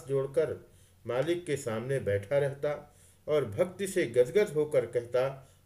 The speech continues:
"आहा, प्रभु के कैसे सुंदर नयन, किसी सुंदर नाक, कैसी सुंदर नाक और कैसा सुंदर रूप" इत्यादि। दूसरा माली सारा दिन बगीचे में चेष्टा करके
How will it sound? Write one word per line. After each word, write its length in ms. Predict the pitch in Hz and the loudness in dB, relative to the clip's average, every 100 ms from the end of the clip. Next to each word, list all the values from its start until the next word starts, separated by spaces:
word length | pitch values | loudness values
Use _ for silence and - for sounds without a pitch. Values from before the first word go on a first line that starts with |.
| 131 | -6
"आहा, 260 | 131 110 92 - - _ - | -2 -2 -4 -12 -20 _ 0
प्रभु 260 | 135 175 | 2 2
के 180 | 196 156 | 0 -4
कैसे 460 | - 123 127 - 185 | 2 4 4 2 -2
सुंदर 400 | 151 131 123 110 | -2 0 0 0
नयन, 520 | 104 107 127 90 92 - - - - - - | 0 0 -2 -4 -12 -20 -20 -20 -20 -20 -10
किसी 260 | 156 208 196 | -6 -2 -2
सुंदर 480 | 170 139 160 185 | -2 0 4 4
नाक, 480 | 135 113 147 143 - - _ - | 2 -2 0 -2 -4 -20 _ 0
कैसी 340 | 127 139 196 | 0 0 -4
सुंदर 420 | 190 151 147 - | -4 -6 2 4
नाक 480 | 135 107 135 143 - - - _ - | 4 -2 -2 -4 -8 -20 -20 _ 0
और 200 | 127 117 | 2 2
कैसा 320 | 117 117 156 | 0 2 -2
सुंदर 420 | - 104 101 123 | -2 -6 0 0
रूप" 420 | 104 101 135 - - - - _ - | 0 -2 -4 -6 -16 -20 -20 _ -10
इत्यादि। 640 | 151 - 147 95 87 - - - - - - | -6 2 2 2 -4 -12 -20 -20 -20 -20 -10
दूसरा 420 | 143 190 196 208 202 | 0 0 2 2 4
माली 320 | 165 160 170 | 4 2 0
सारा 400 | - 147 165 165 | 0 2 4 4
दिन 260 | 147 143 | 2 0
बगीचे 460 | 127 123 147 147 160 | 2 2 0 -4 -4
में 240 | 147 117 | -2 -4
चेष्टा 440 | 113 139 139 - 127 | -4 -6 -4 0 2
करके 600 | 135 143 - 95 90 - | 2 0 -2 -8 -8 -16